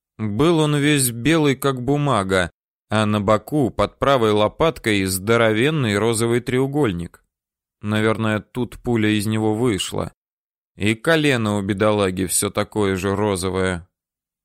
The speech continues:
Как Валера вообще лечит людей в этом чане с червями? Доктор Рахим говорит, что это повсеместно распространенная технология лечения. Повсеместная технология.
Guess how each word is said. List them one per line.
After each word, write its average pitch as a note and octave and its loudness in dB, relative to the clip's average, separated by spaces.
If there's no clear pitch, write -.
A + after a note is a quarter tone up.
Как C3+ -6
Валера G#2 -2
вообще G2+ -4
лечит A2 -6
людей F#2+ -2
в F#2+ -6
этом F#2 -6
чане A#2 -6
с - -8
червями? G#2+ -6
Доктор C3+ -4
Рахим C#3 -2
говорит, B2+ -2
что - -6
это C3 -4
повсеместно B2 -4
распространенная A#2+ -4
технология A2+ -2
лечения. - -8
Повсеместная - -8
технология. F2+ -10